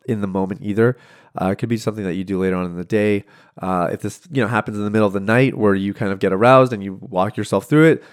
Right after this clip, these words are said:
you dissipate the moment, then, you know, maybe when you wake up in the morning, uh, you jump onto your, uh, online community and you share there,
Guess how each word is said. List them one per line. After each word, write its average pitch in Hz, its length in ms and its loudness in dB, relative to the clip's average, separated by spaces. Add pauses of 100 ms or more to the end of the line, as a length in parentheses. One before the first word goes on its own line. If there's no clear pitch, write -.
(280)
you 104 100 -8
dissipate 107 440 -2
the 104 60 -6
moment, 107 360 -2
then, 95 280 -8
you 226 120 -6
know, 190 60 -2
maybe 147 220 2
when 135 120 0
you 117 80 -4
wake 104 180 0
up 101 140 -4
in 98 80 -10
the 98 60 -8
morning, 95 400 -6 (380)
uh, 90 80 -6
you 98 120 -2
jump 101 240 -2
onto 101 180 -2
your, 95 380 0
uh, 90 140 0
online 104 340 -2
community 113 640 -2
and 92 120 -4
you 87 60 -10
share 120 340 4
there, 117 380 4